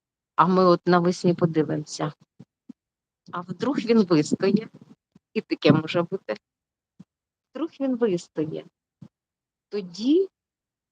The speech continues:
ну, тоді це буде насправді експеримент. Поки що я бачу, що.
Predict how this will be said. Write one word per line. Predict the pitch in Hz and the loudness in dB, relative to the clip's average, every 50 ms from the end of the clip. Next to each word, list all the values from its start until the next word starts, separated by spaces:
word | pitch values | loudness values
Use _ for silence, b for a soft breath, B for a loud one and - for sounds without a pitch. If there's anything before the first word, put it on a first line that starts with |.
| _ _ _ _ _ _ _ _ _ _ _ _ _ _ _ _ _ _ _ _ _ _ _ _ _ _ _ | _ _ _ _ _ _ _ _ _ _ _ _ _ _ _ _ _ _ _ _ _ _ _ _ _ _ _
ну, | 214 214 220 247 | -10 -10 -10 -8
тоді | - - 302 269 226 196 240 262 | -4 -2 -2 -2 0 0 -2 -2
це | - - 254 | -2 -2 -2
буде | 220 196 208 190 208 208 | 0 2 4 4 4 4
насправді | 220 226 220 - - - 185 185 190 190 190 208 190 - | 4 2 0 -4 -6 -2 -2 -2 -2 -2 -2 -4 -4 -4
експеримент. | - - - - - - 185 190 190 180 147 143 143 - _ _ - - - - - - - - _ _ _ _ _ - - - _ _ _ _ - - - - _ _ _ _ _ _ _ _ _ _ _ _ _ _ _ _ _ _ _ - | -8 -16 -16 -10 -8 -8 -6 -6 -6 -6 -6 -8 -10 -14 _ _ -8 -6 -6 -6 -8 -10 -18 -20 _ _ _ _ _ -20 -20 -20 _ _ _ _ -20 -20 -20 -20 _ _ _ _ _ _ _ _ _ _ _ _ _ _ _ _ _ _ _ -14
Поки | 277 277 - - - - | -14 -12 -12 -12 -12 -12
що | - - | -12 -12
я | - - - - | -10 -10 -10 -8
бачу, | - - 220 - - - - | -4 -2 -2 -2 -2 -6 -10
що. | - - - - - - 180 - | -10 -8 -8 -6 -2 -2 -2 -2